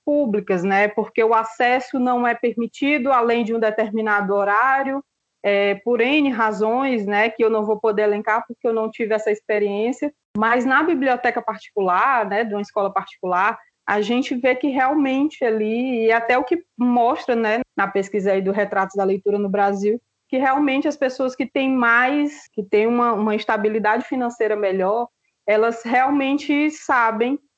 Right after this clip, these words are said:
que a leitura deve ser estimulada, quais são os ganhos que a leitura vai oferecer pra formação, pra educação dos seus filhos. Então, eles, e eles tiveram isso, né? Eles estudaram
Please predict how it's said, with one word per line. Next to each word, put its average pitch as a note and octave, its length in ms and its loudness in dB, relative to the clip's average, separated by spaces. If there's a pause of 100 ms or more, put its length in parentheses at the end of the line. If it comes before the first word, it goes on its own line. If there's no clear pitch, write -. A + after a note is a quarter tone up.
(100)
que C#4 80 0
a B3 80 2
leitura A#3+ 640 0
deve A#3+ 280 0
ser C4 180 0
estimulada, G#3+ 920 0
quais A#3+ 220 0
são B3+ 180 -2
os B3+ 120 -2
ganhos C4 480 0
que - 80 -6
a A#3+ 40 2
leitura A3 400 0
vai G#3+ 180 0
oferecer G#3 680 0 (320)
pra C4 200 0
formação, A#3 920 -2
pra A#3 180 2
educação A3 600 -2
dos G3 160 -6
seus G#3+ 220 -2
filhos. A#3 320 -2
Então, A#3+ 440 0
eles, A#3+ 400 2
e C4 160 2
eles E4+ 320 2
tiveram A3 520 0
isso, F#3+ 300 -4
né? G3 140 0
Eles G#3+ 180 -2
estudaram B3 800 0